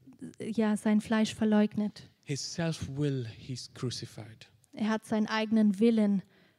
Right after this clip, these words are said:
Speaker 1: verleugnet.
Speaker 2: And he made a choice to surrender to the Holy Father.
Speaker 1: Und hat sich ganz Gott ausgeliefert.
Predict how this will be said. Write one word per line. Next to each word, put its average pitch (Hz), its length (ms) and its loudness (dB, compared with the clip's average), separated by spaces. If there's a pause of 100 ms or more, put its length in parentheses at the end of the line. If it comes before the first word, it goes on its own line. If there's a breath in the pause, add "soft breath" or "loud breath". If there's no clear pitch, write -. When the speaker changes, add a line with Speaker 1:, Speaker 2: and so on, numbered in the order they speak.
(120)
Speaker 1:
verleugnet. 214 800 -4 (600)
Speaker 2:
And 135 180 -2
he 131 120 -4
made 160 800 -4 (380)
a - 60 -10
choice 127 720 -4
to - 100 -10
surrender 127 800 -6 (600)
to 120 140 -6
the 113 80 -6 (100)
Holy 120 280 -6
Father. - 440 -16 (180)
Speaker 1:
Und 208 280 6
hat 226 340 0 (180)
sich - 360 -4
ganz 214 560 2
Gott 208 380 2 (160)
ausgeliefert. 202 960 -4